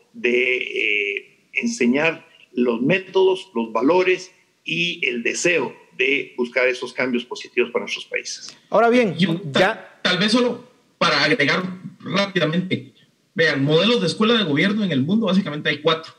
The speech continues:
Speaker 3: de financiamiento de escuelas de gobierno. Las que se financian con dinero público,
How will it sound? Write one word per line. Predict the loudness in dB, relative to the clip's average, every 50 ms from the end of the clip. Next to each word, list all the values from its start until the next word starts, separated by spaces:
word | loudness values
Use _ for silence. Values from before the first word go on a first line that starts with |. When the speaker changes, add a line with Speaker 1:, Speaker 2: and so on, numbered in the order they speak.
| _ _ -4
Speaker 3:
de | -2 0
financiamiento | 0 2 2 2 2 2 2 2 2 2 0 -2 -4
de | -2
escuelas | 0 0 0 2 2
de | 2
gobierno. | 2 2 0 0 -2 -4 -14 _ _ _ _ _
Las | -2 0 0 0 0 -2
que | -2 0
se | 0 2
financian | 2 4 4 4 4 4 2 2
con | 0 -2 0 2
dinero | 2 4 4 2 2 0 -2 -2 0
público, | 2 4 4 6 4 4 2 0 -4 -10